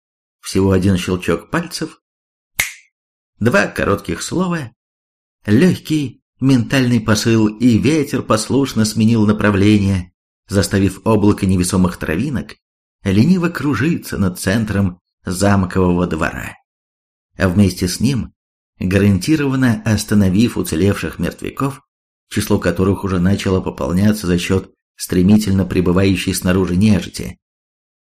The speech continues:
Та, в свою очередь, перла из решетки так, будто тут бесплатно раздавали горячие булочки – и абсолютно не смущалась видом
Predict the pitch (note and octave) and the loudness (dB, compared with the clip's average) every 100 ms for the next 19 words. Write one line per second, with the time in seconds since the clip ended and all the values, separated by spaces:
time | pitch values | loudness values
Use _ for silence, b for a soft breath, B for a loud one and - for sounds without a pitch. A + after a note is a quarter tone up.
0 | - D3+ F3 - D#3+ D3+ D3 C#3+ C3+ C3 | -2 0 0 2 4 4 2 -2 -8 -8
1 | - - _ C3+ E3+ E3 D#3+ D#3 - C3 | -14 -20 _ 2 2 2 0 0 2 2
2 | G#2+ A#2 A2 A#2+ - G#2 - - F3+ F3+ | 2 0 0 -4 -4 -4 -2 0 0 -2
3 | - _ _ _ _ - B2 A2+ A#2 A2+ | -12 _ _ _ _ -4 -2 0 0 0
4 | A#2 A2 G#2+ G#2+ - A2+ B2 G#2+ G#2 F2+ | -2 0 0 0 -2 -4 -2 0 0 0
5 | F#2+ G2+ G2+ F#2 G2 F#2+ - G2+ G#2+ C3+ | 0 0 0 2 2 0 0 -4 0 0
6 | G#2 - G#2 F2+ - _ _ _ _ A2 | 0 -2 -4 -4 -6 _ _ _ _ 0
7 | G2+ - G#2 G#2+ G#2+ G2 - F2+ F2+ - | 0 2 2 4 4 2 0 -2 -2 -2
8 | G2 A2+ G#2 D#2 F#2 G#2 G2 - | 0 0 -2 -2 0 2 0 -4